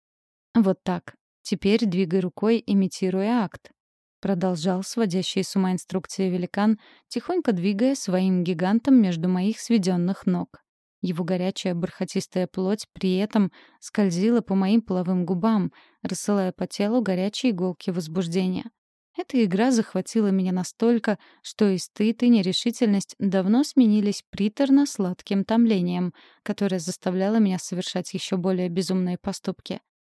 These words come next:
"Если я его поцелую так, как ты меня, ему будет так же хорошо?" — спросила я Дерека, продолжая медленно двигать рукой. Айверс от этого вопроса вздрогнул и снова застонал, сжимая в руках простынь. "Попробуй", —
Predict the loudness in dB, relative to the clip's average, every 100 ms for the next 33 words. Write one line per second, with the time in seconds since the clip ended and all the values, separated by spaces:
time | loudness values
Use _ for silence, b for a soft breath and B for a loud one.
0 | _ _ _ _ _ _ 4 4 4 0
1 | 0 0 -2 -4 -2 0 2 0 -2 -8
2 | _ _ -2 -2 -6 -20 _ _ -8 -8
3 | -4 2 4 4 2 -2 -8 _ -2 2
4 | 2 0 -4 -4 0 2 2 0 -2 -2
5 | -2 -6 -6 _ _ _ _ -10 -6 -4
6 | -2 -2 0 0 0 -2 -2 -6 -4 -2
7 | 0 0 0 0 0 0 4 6 4 0
8 | -4 -4 -6 -2 -4 -4 -12 _ _ _
9 | _ -2 0 0 -4 -4 -4 -4 -2 -2
10 | -2 -4 -4 -4 -4 -2 0 2 2 0
11 | -2 -2 -2 0 -2 -4 -4 -2 0 0
12 | 0 -4 b b -6 0 2 2 0 -2
13 | -4 -6 -4 -4 -4 -4 -6 -6 _ _
14 | _ _ _ _ _ -8 0 0 2 0
15 | -4